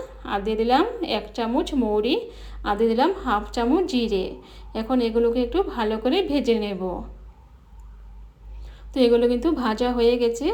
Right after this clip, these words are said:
আর খুব সুন্দর একটা গন্ধ চলে এসছে। এখন এগুলোকে নামিয়ে নেব। নামিয়ে এগুলোকে একটু ঠান্ডা করে নেব। তো বন্ধুরা, খুব একটা কিন্তু কড়া করে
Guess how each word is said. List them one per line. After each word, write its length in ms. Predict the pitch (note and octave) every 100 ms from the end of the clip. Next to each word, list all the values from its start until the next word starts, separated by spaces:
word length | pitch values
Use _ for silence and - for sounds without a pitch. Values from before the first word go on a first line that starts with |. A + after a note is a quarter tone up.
| G4+
আর 80 | - -
খুব 120 | C4 -
সুন্দর 240 | B3+ A#3 A#3
একটা 140 | A#3 D4+ A3+
গন্ধ 260 | A3 A3 C#4 F#4+ C#4+
চলে 240 | A#3 A3+ G#3
এসছে। 360 | G3 - - G3+ A#3 - - - - -
এখন 180 | A#3 C4+ A#3+
এগুলোকে 400 | A3 A3+ A3+ F4 C5 G4+
নামিয়ে 340 | C4 A#3 A3+ G#3+
নেব। 160 | G#3 G3 G3+ - A3+ - - - - A#3+ A3+
নামিয়ে 320 | G#3+ A3 C#4+ A#4+ C4
এগুলোকে 300 | G#3+ G#3 A#3
একটু 140 | A#3 F#4 D4
ঠান্ডা 320 | A#3 G#3+ A3+ A#3
করে 140 | A#3+ A#3+
নেব। 160 | A#3 B3 A4 - - - - - - - - - - - - - - - - - - - - - -
তো 80 | A3+
বন্ধুরা, 300 | A3+ A3+ B3+ D#4+
খুব 140 | - A3+ A3+
একটা 160 | A3+ A#3+
কিন্তু 160 | B3 D#4+ D#4+
কড়া 240 | G#3+ G#3+
করে 220 | A3 A#3+